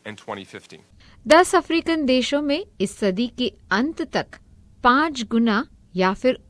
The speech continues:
Speaker 2: उससे भी ज्यादा आबादी बढ़ सकती है, ऐसा इस रिपोर्ट का कहना है। जॉन विल्मॉथ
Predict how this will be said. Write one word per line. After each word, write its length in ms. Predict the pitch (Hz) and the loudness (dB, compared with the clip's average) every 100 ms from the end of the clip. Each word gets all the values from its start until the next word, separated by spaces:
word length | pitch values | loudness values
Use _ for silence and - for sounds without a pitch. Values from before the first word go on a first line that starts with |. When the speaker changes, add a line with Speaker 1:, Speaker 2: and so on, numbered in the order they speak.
| - | -8
Speaker 2:
उससे 360 | 294 - 370 370 | -8 -4 -2 2
भी 140 | 370 | 2
ज्यादा 400 | 233 220 233 285 277 - - - 175 | 4 2 4 4 2 -2 -20 -4 2
आबादी 460 | 180 190 196 233 | 4 4 2 0
बढ़ 220 | 208 180 180 | 0 -2 -2
सकती 360 | 190 185 180 160 | -6 -8 -6 -6
है, 200 | 170 262 - - - - | -4 -6 -12 -20 -20 -2
ऐसा 280 | 277 302 359 | 0 2 2
इस 180 | 330 294 | 0 0
रिपोर्ट 360 | 226 - 196 - | -4 -2 -2 -2
का 120 | 233 | -4
कहना 340 | 240 196 156 151 | -2 -2 -2 -6
है। 180 | 147 - - - - - - - | -8 -14 -20 -20 -20 -20 -20 -4
जॉन 320 | 196 277 277 | 2 4 4
विल्मॉथ 420 | 285 277 302 339 | 2 2 2 0